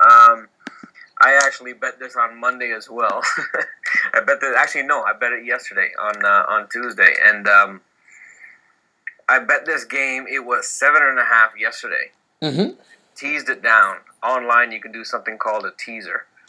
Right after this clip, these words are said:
Speaker 1: um, for those of you that know. And now Green Bay just has to win the game. And I think this is a no-brainer. This is all set up for Green Bay, and I'm really happy they lost in San Francisco. Um,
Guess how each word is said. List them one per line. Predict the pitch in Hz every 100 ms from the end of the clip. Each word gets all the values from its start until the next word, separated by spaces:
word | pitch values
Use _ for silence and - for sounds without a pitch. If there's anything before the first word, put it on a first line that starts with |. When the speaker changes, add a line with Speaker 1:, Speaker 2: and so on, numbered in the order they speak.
| -
Speaker 1:
um, | - 98 98
for | 107
those | 107 107
of | 101
you | 101
that | 104 -
know. | 117 117 107 117 -
And | 123 120 120 113 - - - -
now | 131 139 131
Green | 123 131 120
Bay | 117
just | 110 113
has | 104
to | 104
win | 101 98
the |
game. | - 95 - _ _ _ -
And | 110
I | 107
think | - 123
this | 113 117
is | 110 107
a | 101 101 110
no-brainer. | 123 110 113 110 107
This | 104 -
is | 98 - - - - - -
all | 127 127
set | 120
up | 113
for | 113
Green | 113 117 110
Bay, | 107 107 107
and | 101 90 _ _ _ -
I'm | 101 110
really | 131 123
happy | 123 120
they | 110
lost | 107 107 110 107
in | 101
San | 110 107
Francisco. | 101 - 113 - 107 110 - _ - _ -
Um, | 98 101 98 98 98